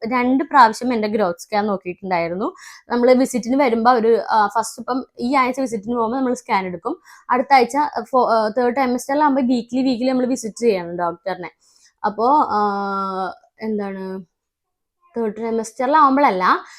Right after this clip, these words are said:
തേർഡ് ട്രൈമസ്റ്റർ എന്ന് പറഞ്ഞാൽ സെവൻത് മന്ത് മുതൽ തേർഡ് അല്ലേ, നമ്മളൊരു എട്ട് മാസം, എട്ട്, എട്ടെട്ടര മാസമൊക്കെ ആകുമ്പോഴേക്കും, ആ, എട്ട് മാസം തുടങ്ങുമ്പോ തന്നെ എനിക്ക് തോന്നുന്നു മ-, ആഴ്ചയിൽ, ആഴ്ചയിൽ നമ്മൾ ഡോക്ടറെ കാണാൻ പോകണം. ഏഴ് മാസം തുടങ്ങുമ്പോ രണ്ടാഴ്ച കൂടുമ്പോഴാണ് എന്നോട് ഡോക്ടർ വരാൻ പറഞ്ഞിട്ടുണ്ടായിരുന്നത്.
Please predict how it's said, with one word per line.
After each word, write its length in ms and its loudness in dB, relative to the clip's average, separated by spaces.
തേർഡ് 180 2
ട്രൈമസ്റ്റർ 420 -2
എന്ന് 100 0
പറഞ്ഞാൽ 140 -2
സെവൻത് 360 0
മന്ത് 220 2
മുതൽ 240 0
തേർഡ് 320 0
അല്ലേ, 240 -6
നമ്മളൊരു 280 2
എട്ട് 320 2
മാസം, 440 0
എട്ട്, 200 -4
എട്ടെട്ടര 600 -4
മാസമൊക്കെ 460 -2
ആകുമ്പോഴേക്കും, 800 0
ആ, 240 -6
എട്ട് 180 -8
മാസം 440 -2
തുടങ്ങുമ്പോ 340 -4
തന്നെ 200 -4
എനിക്ക് 160 -6
തോന്നുന്നു 360 -8
മ-, 160 0
ആഴ്ചയിൽ, 420 4
ആഴ്ചയിൽ 260 2
നമ്മൾ 180 0
ഡോക്ടറെ 340 0
കാണാൻ 240 -2
പോകണം. 260 -6
ഏഴ് 220 2
മാസം 400 -2
തുടങ്ങുമ്പോ 480 -2
രണ്ടാഴ്ച 480 -4
കൂടുമ്പോഴാണ് 460 -2
എന്നോട് 220 -8
ഡോക്ടർ 340 -4
വരാൻ 300 -2
പറഞ്ഞിട്ടുണ്ടായിരുന്നത്. 600 -12